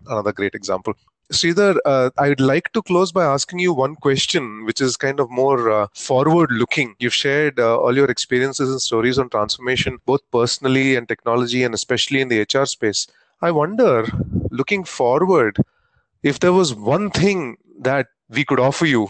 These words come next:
or I could offer you, or the world could change and, you know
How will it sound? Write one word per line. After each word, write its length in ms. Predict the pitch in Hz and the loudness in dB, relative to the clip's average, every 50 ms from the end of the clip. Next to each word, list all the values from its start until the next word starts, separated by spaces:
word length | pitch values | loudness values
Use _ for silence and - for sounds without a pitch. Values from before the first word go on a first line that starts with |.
| - - | -4 -4
or 140 | 147 123 117 | -2 0 0
I 140 | 123 127 | 0 0
could 160 | - - 139 127 | 0 0 2 2
offer 240 | 127 127 - - | 2 0 0 0
you, 140 | 139 127 123 | 2 2 2
or 20 | 117 | 2
the 80 | 113 | 2
world 320 | 107 120 123 135 139 135 - | 2 2 2 2 2 0 -2
could 160 | 127 - - | -4 -4 -4
change 360 | - - 135 131 131 127 117 | -4 -2 -2 -2 -4 -4 -6
and, 240 | 113 113 113 113 113 | -8 -8 -10 -6 -4
you 80 | 117 | -2
know 120 | 120 120 | -2 -2